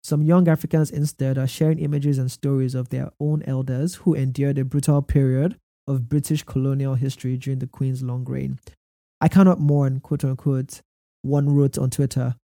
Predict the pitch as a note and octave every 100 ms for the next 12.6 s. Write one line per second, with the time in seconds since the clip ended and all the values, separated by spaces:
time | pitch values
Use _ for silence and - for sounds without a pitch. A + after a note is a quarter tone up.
0 | - D#3 - D3 C#3+ C#3+ C#3+ C3+ B2+ C#3+
1 | - B2+ C#3 C3 B2+ C3 D3 D3+ C#3+ C3+
2 | C3+ C3 C3 C3+ C3 C3 - - B2+ C3
3 | - _ _ - C#3 C#3+ C#3 D3 D3 D3
4 | B2+ C#3 - C#3+ C3+ C3 C#3+ D3 D3 -
5 | C#3 C3 C#3+ D3 C3+ - C#3 - C3 C3+
6 | - C3 D3+ C3+ B2 A#2+ - C3+ C3+ C3
7 | C3 C3+ - B2+ B2+ B2 B2 B2+ - B2+
8 | - B2+ - B2+ B2+ B2 - - - _
9 | - - - F3 F#3 F#3 C#3+ D3+ F3+ C#3
10 | C3+ D3 D3+ D#3 D3 C#3 C#3 C#3 - _
11 | _ - E3 C#3+ - D3 D3+ - D3 E3+
12 | F3+ - E3+ D3 C#3+